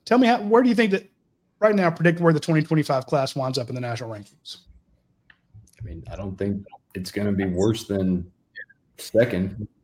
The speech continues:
Speaker 2: I mean, just with what's, I mean, seriously, yeah, Jed May. Oh, good. I like that. I, I like that. Luxury car funds. We'll get there. Um,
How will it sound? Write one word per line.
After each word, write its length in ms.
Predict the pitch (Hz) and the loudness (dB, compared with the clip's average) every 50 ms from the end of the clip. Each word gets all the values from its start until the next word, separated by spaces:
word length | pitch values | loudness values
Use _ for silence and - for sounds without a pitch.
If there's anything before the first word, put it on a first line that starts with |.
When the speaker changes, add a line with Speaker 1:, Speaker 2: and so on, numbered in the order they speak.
| _ _ _ _ - | _ _ _ _ -12
Speaker 2:
I 60 | 80 | -10
mean, 200 | 80 82 85 87 | -8 -8 -8 -8
just 320 | 82 - - 87 85 - 95 | -6 -6 -4 -6 -4 -4 -2
with 260 | 92 87 85 - - _ _ _ 87 80 - | -2 -2 -4 -6 -14 _ _ _ -12 -12 -8
what's, 720 | 80 82 90 92 90 - - - - - - - - - _ _ _ _ _ _ _ - - | -2 0 0 0 0 -2 -8 -12 -10 -10 -12 -12 -14 -16 _ _ _ _ _ _ _ -2 0
I 80 | 107 107 | 2 2
mean, 140 | 107 104 | 2 2
seriously, 420 | 92 - 110 110 117 107 - 98 95 90 90 87 - - _ - | 0 2 2 2 2 2 0 -2 -2 -2 -4 -6 -10 -14 _ -12
yeah, 140 | - 58 - - - | -10 -10 -10 -10 -8
Jed 180 | - 90 85 82 | -6 -6 -4 -4
May. 200 | 82 80 82 76 | -4 -6 -6 -2
Oh, 220 | - 95 95 90 90 | 0 2 2 2 2
good. 200 | 90 113 117 98 | 4 4 4 4
I 60 | 82 | 4
like 240 | 82 95 95 - - | 2 0 -2 -2 -4
that. 280 | 73 67 69 - _ _ - - | -8 -10 -10 -12 _ _ -14 -14
I, 240 | 87 - - - | -14 -14 -12 -12
I 40 | 85 | -8
like 260 | 85 90 90 87 85 - | -4 -4 -4 -4 -4 -8
that. 220 | 73 64 - - _ _ _ - - _ | -10 -12 -12 -16 _ _ _ -20 -16 _
Luxury 420 | 92 92 95 95 95 98 95 92 90 | -2 -2 -2 -2 -2 -2 -2 -2 -2
car 320 | - - 90 87 82 78 | -2 -2 -2 -2 -2 -4
funds. 260 | - 62 62 78 - | -8 -12 -12 -10 -10
We'll 100 | 95 90 | -8 -6
get 160 | 92 95 92 - | -6 -6 -6 -6
there. 240 | 73 69 - - _ _ _ _ _ _ _ _ _ - | -8 -10 -10 -14 _ _ _ _ _ _ _ _ _ 0
Um, 600 | 110 107 104 101 101 98 92 90 90 87 80 - | 2 4 4 4 4 4 2 2 0 -2 -4 -8